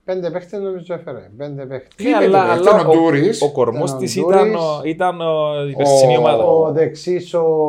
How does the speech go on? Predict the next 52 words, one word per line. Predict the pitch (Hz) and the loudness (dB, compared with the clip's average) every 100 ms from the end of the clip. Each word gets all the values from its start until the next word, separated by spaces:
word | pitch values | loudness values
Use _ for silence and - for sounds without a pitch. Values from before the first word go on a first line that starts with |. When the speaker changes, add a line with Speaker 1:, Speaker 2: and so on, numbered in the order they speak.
| 147 139 | 0 -2
Speaker 1:
Μπακ. | 131 135 185 196 - - _ _ | -2 2 2 0 -10 -20 _ _
Speaker 3:
Ο | 123 | 0
Ασάντε, | 120 - 135 165 185 214 208 214 208 202 | 0 0 -2 -2 -4 -4 -2 -2 -4 -4
ο, | 131 127 | -4 -2
Speaker 1:
Ε, | 123 127 123 110 107 101 - | -2 -2 -4 -6 -8 -12 -4
Speaker 3:
ο | 139 | -4
Κίκο | 135 165 151 143 | -2 -4 0 0
που | 143 | 2
είναι | 139 | -2
Ολυμπιακό. | 135 123 120 104 98 170 214 240 | -4 -4 -4 -4 0 2 2 2
Speaker 1:
ο | 151 | -4
Σενέ. | - 147 131 156 190 208 - _ _ _ | -6 -6 -4 -4 -4 -6 -14 _ _ _
Speaker 3:
Ο | 131 | -8
Σενέ. | 120 113 113 139 202 202 | -6 -8 -8 -6 -8 -8
Speaker 1:
Και | 196 185 | -6 -2
ο | 175 | 0
δεξής, | 170 165 - 196 190 - _ | -2 -6 -8 -8 -8 -10 _
το | 185 170 | -6 -4
Μπακ. | 160 202 214 - _ _ _ _ _ _ _ | -4 -4 -4 -12 _ _ _ _ _ _ _
Speaker 3:
Α, | - | -4
ναι, | - 131 | -2 -2
Speaker 1:
Ο | 131 127 127 120 | -2 -4 -6 -4
Speaker 3:
όχι, | 143 196 | 0 0
ο | |
Χούποτσαν | - 190 220 226 170 | 0 -4 -4 -6 -8
ήταν. | 214 208 | -12 -10
Speaker 2:
Ήταν | 120 127 | -4 -4
από | 107 | -4
πέρσι | 131 - | -10 -12
ο | |
Χούποτσαν. | 95 87 - - 127 | -18 -20 -20 -12 -10
Speaker 1:
Από | 120 | -8
Speaker 2:
Δεν | 123 | -6
Speaker 1:
πέρσι | 139 139 | -4 -4
Speaker 2:
έφερε, | 127 | -4
Speaker 1:
ο, | |
Speaker 2:
δεν | 101 107 | -4 -4
έφερε | 127 123 107 | -2 -2 -4
Speaker 1:
όχι. | |
Speaker 2:
δεξί | 98 - 101 | -8 -14 -16
μπακ. | 95 - 69 | -18 -18 -12
Speaker 3:
Δεν | 175 | -8
έφερε | 202 156 | -6 -6
Speaker 1:
Ποιος | 123 | -4
Speaker 3:
δεξί, | 190 175 | -4 -4
Speaker 1:
ήταν; | 117 170 | -4 -2
Speaker 3:
ήταν | 214 | -2
ο | |
Μαυριάς. | 202 185 180 190 185 | -2 -4 -2 0 0
Speaker 1:
Και | 185 | 2
ο | 175 | 2
Κίκο. | 143 170 160 98 - | 2 0 -2 -4 -18